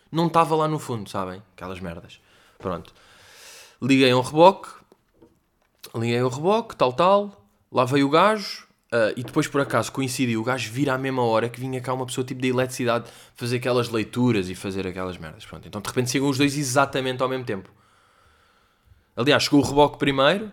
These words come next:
o reboque a dizer, "É este aqui", não sei o quê, e, ah, eu a dizer, "É este aqui." E depois, quando o reboque tá, pá, tá um gajo a sair, tipo, da eletricidade, já pronto a ir pa-,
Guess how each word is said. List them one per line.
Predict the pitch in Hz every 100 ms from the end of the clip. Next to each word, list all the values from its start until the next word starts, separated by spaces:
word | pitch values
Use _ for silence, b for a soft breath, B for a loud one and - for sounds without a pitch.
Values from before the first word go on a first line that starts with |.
| _
o | 95
reboque | 104 107 101
a |
dizer, | 123 127
"É | 156
este | 165
aqui", | 151 196
não | 202
sei | 175 143
o |
quê, | 156
e, | 131
ah, | 127
eu | 110
a |
dizer, | 110 117
"É |
este | 117 120 117
aqui." | 120 160 196 b b b b b _
E | 165
depois, | - 202 -
quando | 190 185 185
o | 190
reboque | 170 185 185 -
tá, | 190 202 226 _ -
pá, | 107
tá | -
um | 110
gajo | 107 107 110
a |
sair, | 117 127 120 120
tipo, | 123 127 123
da | 123
eletricidade, | 120 123 123 135 123 127 135 131
já | 131
pronto | 139 127 131
a |
ir | 135 131
pa-, | 131 135 131 131 127 131